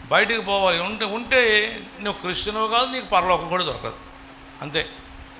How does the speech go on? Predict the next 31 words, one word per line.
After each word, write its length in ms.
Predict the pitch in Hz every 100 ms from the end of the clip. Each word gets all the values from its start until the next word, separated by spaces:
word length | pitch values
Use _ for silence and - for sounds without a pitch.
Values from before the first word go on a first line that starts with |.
| -
రియల్ 300 | 139 190 214
ఇది, 140 | 175 135 - - - - - - - - - - - - - - -
రియల్. 380 | 170 208 170 - - - - - - - - - - -
అందుకని 640 | 202 214 175 165 190 190
మళ్ళా 440 | 190 262 262 - 165
నిజంగా 420 | 175 269 269 269
నువ్వు 240 | 262 226
భక్తులు, 240 | 233 247 254
భక్తులు 380 | 233 226 247 247
ఆ, 280 | 226 196
ఆ, 120 | 208 208
నీ 120 | 208
మనసులోంచి 380 | 196 - 254 208
పోవాలి, 480 | 208 226 247 196 - - - - - - - - - - - - -
నీ 60 | 147
మనసులోంచి 600 | 160 165 202 196 233 330 - - - -
పోవాలి. 680 | 104 98 - - - - -
సరే, 160 | 254
నీది 180 | 247 233
పెద్ద 220 | 208 220
కులం 180 | 220 226
అనుకో, 380 | 220 208 196 196 - - - - - - - -
నిన్ను, 260 | 208 214 202 180
నువ్వు 220 | 175 165 185
నీ 100 | 180
బాడీ 320 | 185 220 226
రుద్దితే 480 | 202 196 214 220 190
బంగారం 440 | 175 196 214 196
రాలుతుందా, 460 | 185 175 160 170 247
మట్టి 260 | 226 226
రాలుతుందా? 640 | 220 220 214 214 220 220